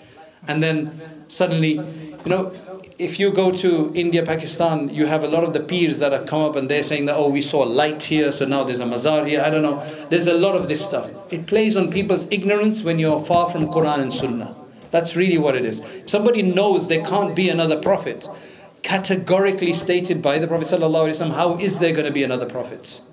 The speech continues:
How can you even accept that and even have that idea? Right? That's one of the biggest blasphemies. I mean, we're warned about being careful who,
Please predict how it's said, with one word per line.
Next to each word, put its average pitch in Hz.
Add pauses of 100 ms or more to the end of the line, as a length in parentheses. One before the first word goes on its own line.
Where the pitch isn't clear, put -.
(400)
How 190
can 185
you 185
even 180
accept 208
that 151
and 160
even 165 (220)
have 170
that 170
idea? 156 (720)
Right? 127
That's 170
one 190
of 185
the 175
biggest 185
blasphemies. 175
I -
mean, 170
we're 202
warned 202
about 185
being 196
careful 202
who, 185